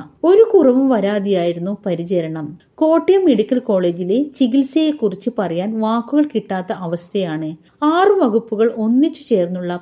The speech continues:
പ്രവർത്തനത്തിലൂടെയായിരുന്നു എന്റെ ജീവൻ അവർ തിരിച്ചു തന്നത്. ഒരു കുറവും എവിടെയും ഉണ്ടായില്ല. ഒരു രൂപ പോലും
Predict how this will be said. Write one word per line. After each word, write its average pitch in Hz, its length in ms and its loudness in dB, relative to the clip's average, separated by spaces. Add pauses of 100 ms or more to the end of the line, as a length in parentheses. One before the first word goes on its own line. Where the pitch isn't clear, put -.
പ്രവർത്തനത്തിലൂടെയായിരുന്നു 208 1300 -2
എന്റെ 233 280 2
ജീവൻ 190 440 -4
അവർ 196 180 -4 (160)
തിരിച്ചു 208 300 -6
തന്നത്. 170 440 -8 (200)
ഒരു 381 200 6
കുറവും 254 520 4
എവിടെയും 233 560 4
ഉണ്ടായില്ല. 170 640 -4 (280)
ഒരു 370 280 6
രൂപ 233 260 4
പോലും 214 380 -2